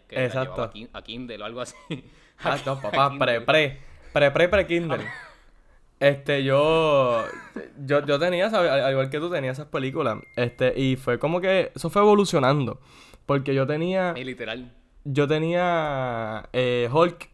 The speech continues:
Speaker 2: pero la, mm, o sea, que salió Hulk, The Hulk, y, y después de rato salió Incredible Hulk. Pero yo tenía The Hulk, esa, la primera, dos mil cinco, dos mil, no sé cuándo, no sé qué año era.
Speaker 1: Sí, como dos mil cuatro, ajá.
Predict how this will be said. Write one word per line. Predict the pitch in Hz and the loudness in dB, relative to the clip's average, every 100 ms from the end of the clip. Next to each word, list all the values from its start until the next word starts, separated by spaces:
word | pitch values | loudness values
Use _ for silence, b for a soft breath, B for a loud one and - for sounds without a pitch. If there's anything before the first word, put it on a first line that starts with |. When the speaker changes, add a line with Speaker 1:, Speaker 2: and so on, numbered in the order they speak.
| _ _ - | _ _ -6
Speaker 2:
pero | 131 123 | -2 0
la, | 120 113 110 107 104 104 101 95 - - _ _ | 2 2 2 0 -4 -6 -8 -12 -16 -20 _ _
mm, | 123 120 120 113 107 87 | -10 -8 -8 -8 -12 -16
o | - - | -20 -2
sea, | 160 160 | -2 0
que | 151 | 0
salió | 143 135 165 - | 2 4 2 2
Hulk, | 156 202 - - 135 | 0 0 0 -14 -2
The | 135 | 2
Hulk, | 180 - | 2 0
y, | 131 120 120 | -4 -4 -4
y | |
después | 120 - 131 | -6 -2 -2
de | |
rato | 143 170 151 | 0 -4 -4
salió | 135 143 | -4 -4
Incredible | 131 131 127 127 | -6 -4 -4 -4
Hulk. | 113 - | -8 -6
Pero | 117 | -6
yo | |
tenía | 143 165 | 0 0
The | 127 | 2
Hulk, | 131 - - | 0 -2 -8
esa, | 117 123 | -8 -6
la | 101 | -6
primera, | 107 120 104 107 | -4 -4 -4 -8
dos | 107 | -10
mil | 107 | -10
cinco, | - 143 131 107 | -8 -10 -8 -10
dos | |
mil, | 104 101 | -10 -16
no | 113 127 | -14 -10
sé | 127 | -10
cuándo, | 123 | -10
no | 123 | -10
sé | 131 | -10
qué | 123 | -10
año | 113 107 | -10 -10
era. | - - B B B B - | -12 -16 B B B B -20
Speaker 1:
Sí, | 101 | -20
como | 95 | -20
dos | 92 | -20
mil | 98 | -20
cuatro, | 113 104 101 104 | -18 -18 -18 -20
ajá. | 101 | -20